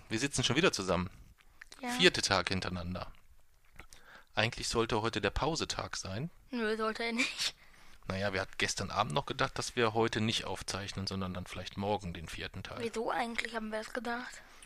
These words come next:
Speaker 1: Weil ich zwar gestern schon wusste, dass ich nach Dresden fahren muss, aber ich wusste noch nicht, dass du so früh heute Morgen Schule Schluss hast, dass du danach spontan sagst, „Oh Mensch, dann komm ich mit.“
Speaker 2: Hat gerade so gepasst.
Speaker 1: Das hat perfekt gepasst und hat mich natürlich riesig gefreut.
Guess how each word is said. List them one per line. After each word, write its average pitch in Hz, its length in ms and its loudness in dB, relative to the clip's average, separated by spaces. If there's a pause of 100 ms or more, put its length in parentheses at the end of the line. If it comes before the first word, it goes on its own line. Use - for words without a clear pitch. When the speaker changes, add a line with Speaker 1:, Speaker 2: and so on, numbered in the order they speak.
(340)
Speaker 1:
Weil - 280 4
ich - 220 -8
zwar - 180 -2
gestern 98 320 0
schon 95 200 0
wusste, 101 280 -2
dass 95 120 -2
ich 107 140 -6
nach 92 140 -8
Dresden - 400 -6
fahren 127 260 -4
muss, 160 260 0 (340)
aber 98 160 -6
ich - 140 -8
wusste - 260 -4
noch 98 100 2
nicht, 101 260 -2
dass 95 140 -4
du 104 160 -8
so 120 220 -4
früh 117 380 -8
heute 104 180 -4
Morgen 92 260 -2
Schule - 300 -6
Schluss - 280 -6
hast, - 280 -8 (540)
dass - 140 -2
du - 100 -6
danach 98 280 0
spontan 95 480 -4
sagst, 95 220 -4
„Oh 98 100 -2
Mensch, 101 220 0
dann 92 120 -2
komm 87 180 -4
ich - 100 -6
mit.“ 120 160 -2
Speaker 2:
Hat - 140 -8
gerade 269 240 8
so 269 100 -4
gepasst. 269 540 0 (220)
Speaker 1:
Das - 120 -6
hat - 140 -2
perfekt - 480 -2
gepasst - 420 -6 (160)
und 104 100 -2
hat 107 140 0
mich - 140 -6
natürlich 98 300 -6
riesig 92 280 -6
gefreut. - 400 -6